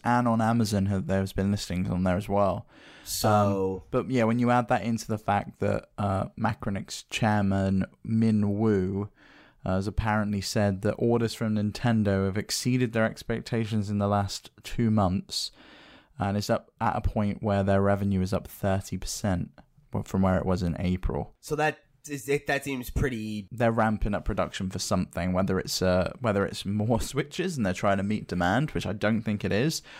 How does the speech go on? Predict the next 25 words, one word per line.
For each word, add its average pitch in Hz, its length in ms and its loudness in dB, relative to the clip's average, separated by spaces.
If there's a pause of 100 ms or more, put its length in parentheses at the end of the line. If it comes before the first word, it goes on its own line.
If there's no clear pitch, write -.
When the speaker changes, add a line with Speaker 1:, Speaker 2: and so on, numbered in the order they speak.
(180)
Speaker 1:
or 107 300 2
they're 95 320 4
starting 92 460 0
on 87 280 0
some 85 280 -2
new 90 140 2
consoles, - 600 -4
which - 220 -6
seems 131 320 2
to 107 100 -6
be 101 80 2
the 95 80 2
case 92 380 -2
when 92 100 0
you 92 200 0
tie - 260 -2
that 92 140 0
in 90 100 -2
with 87 80 -6
the 90 80 -4
Wall 95 160 -2
Street - 260 -6
Journal 90 300 0
article - 360 -2
from 85 320 -4